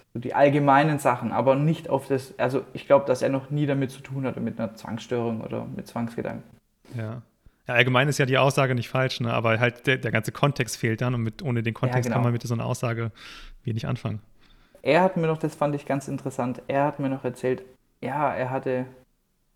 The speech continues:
Speaker 1: vor ein paar Jahren auch einen, einen da und der hat gesagt, er möchte, er muss, er muss jeden Tag ein paar Mal von seiner Freundin hören,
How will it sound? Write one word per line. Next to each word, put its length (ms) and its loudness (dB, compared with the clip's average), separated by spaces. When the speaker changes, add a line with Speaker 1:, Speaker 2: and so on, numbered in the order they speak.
Speaker 1:
vor 140 0
ein 80 -4
paar 220 2
Jahren 260 2
auch 280 -2
einen, 400 -6
einen 220 -6
da 460 -4
und 160 -6
der 120 -2
hat 200 -6
gesagt, 340 -6
er 120 -4
möchte, 400 0
er 100 8
muss, 260 8
er 140 2
muss 240 6
jeden 240 6
Tag 280 2
ein 80 -12
paar 200 6
Mal 200 4
von 140 0
seiner 220 2
Freundin 420 0
hören, 360 0